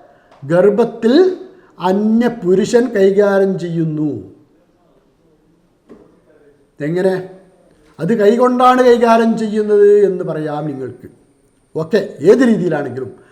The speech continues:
അത് വ്യഭിചാരത്തിൻ്റെ ഗണത്തിൽ പെടുമോ എന്നാണ്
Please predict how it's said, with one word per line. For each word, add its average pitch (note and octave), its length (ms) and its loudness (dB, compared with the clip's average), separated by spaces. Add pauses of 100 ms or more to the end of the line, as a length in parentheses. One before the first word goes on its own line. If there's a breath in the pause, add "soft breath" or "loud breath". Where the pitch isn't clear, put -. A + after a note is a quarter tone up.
(360 soft breath)
അത് A3+ 100 2 (100)
വ്യഭിചാരത്തിൻ്റെ A#3 880 2 (100)
ഗണത്തിൽ G#3 380 -6 (120)
പെടുമോ E3+ 380 -6 (220)
എന്നാണ് C#3+ 340 -8